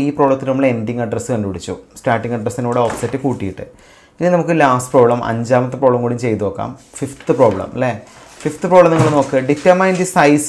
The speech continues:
of starting address and ending address are four A zero zero and six nine double F respectively. അപ്പോൾ നമുക്ക് സ്റ്റാർട്ടിങ് അഡ്രസ്സ് തന്നിട്ടുണ്ട്, എൻഡിങ് അഡ്രസ്സ് തന്നിട്ടുണ്ട്. നമ്മളോട് കാണാൻ പറഞ്ഞ size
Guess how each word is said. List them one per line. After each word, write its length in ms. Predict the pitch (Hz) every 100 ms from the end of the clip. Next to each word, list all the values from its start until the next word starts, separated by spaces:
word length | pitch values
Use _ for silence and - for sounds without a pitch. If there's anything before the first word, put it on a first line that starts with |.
| 170
of 120 | 175 - - _ - - - _ -
starting 480 | 156 143 156 185 170
address 240 | 151 151 170
and 80 | 147 135
ending 260 | 131 147 139
address 260 | 120 123 127 131
are 120 | 143 - - - -
four 280 | 143 147 170 - 143
A 20 | 147 131
zero 220 | 131 127 127 123
zero 220 | 120 139 - - 123
and 100 | 127 -
six 140 | 147 143 - 160
nine 200 | 139 139 123
double 240 | 110 113 117
F 20 | - _ _ - - - -
respectively. 720 | 117 - - 110 113 98 95 - - _ 110
അപ്പോൾ 180 | 110 147 147
നമുക്ക് 200 | 135 147
സ്റ്റാർട്ടിങ് 500 | - 156 143 - 185 180
അഡ്രസ്സ് 240 | 156 147
തന്നിട്ടുണ്ട്, 360 | 151 127 123 123 120
എൻഡിങ് 260 | 113 135 139
അഡ്രസ്സ് 240 | 113 110 117
തന്നിട്ടുണ്ട്. 420 | 101 95 92 139 - - _ _ _
നമ്മളോട് 260 | 117 117 127 131
കാണാൻ 200 | 120 120
പറഞ്ഞ 180 | 110 117 123
size 320 | 127 113 110